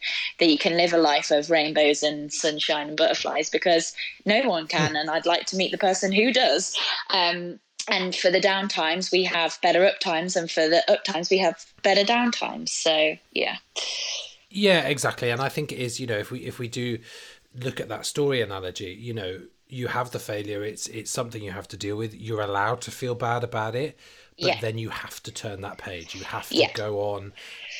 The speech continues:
Speaker 2: and start the next chapter and, and use it as the, as the method to move on. So I think, you know, it's very easy to sit and say, well, all you do is use it as an inspiration and focus on the good things. But actually,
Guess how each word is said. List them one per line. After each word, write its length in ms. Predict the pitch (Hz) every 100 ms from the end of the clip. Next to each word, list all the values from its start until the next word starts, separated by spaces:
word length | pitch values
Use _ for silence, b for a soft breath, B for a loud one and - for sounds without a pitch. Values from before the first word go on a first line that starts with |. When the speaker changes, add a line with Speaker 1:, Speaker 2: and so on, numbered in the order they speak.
| 113
Speaker 2:
and 120 | 107
start 380 | - 117 113 101
the 80 | 101
next 220 | 101 -
chapter 560 | 127 123 - 104 90 -
and, 200 | 101 98
and 160 | 101 101
use 260 | 117 110
it 60 | 120
as 200 | 101 -
the, 140 | -
as 160 | 101 92
the 120 | 98
method 340 | 98 - 98
to 120 | - 104
move 260 | 101 95
on. 180 | 101 95
So 160 | - 120
I 80 |
think, 320 | 120 139 139 - B B B
you 100 | 143
know, 200 | 131 113 107 - _ -
it's 220 | 151 113
very 200 | 135 135
easy 580 | 131 147 156 143 160 196
to 160 | 202 143
sit 300 | - 143 -
and 120 | 120
say, 480 | - 117 110 110 - b b b
well, 220 | 214 104
all 140 | 107 113
you 120 | 92
do 120 | 92
is 140 | 110 113
use 180 | 104
it 140 | 113 110
as 140 | 107
an 100 | 113
inspiration 640 | 120 120 113 127 175 -
and 80 | 87
focus 280 | - 131 127
on 80 | 123
the 80 | 123
good 180 | 165 -
things. 220 | 92 98
But 160 | 127 135
actually, 600 | - 220 311 120 254